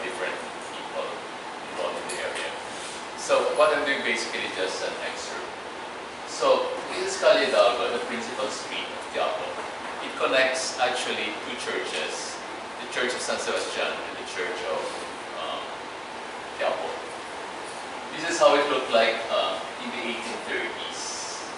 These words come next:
Still mostly, uh, houses with, uh, thatch roofs. Next, please. However, with the opening of the,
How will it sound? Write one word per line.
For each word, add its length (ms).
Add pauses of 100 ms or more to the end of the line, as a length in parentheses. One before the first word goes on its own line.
(580)
Still 240
mostly, 720
uh, 320 (320)
houses 400 (140)
with, 180 (720)
uh, 180 (380)
thatch 240 (160)
roofs. 340 (460)
Next, 160
please. 340 (1700)
However, 480
with 160
the 80
opening 320
of 160
the, 200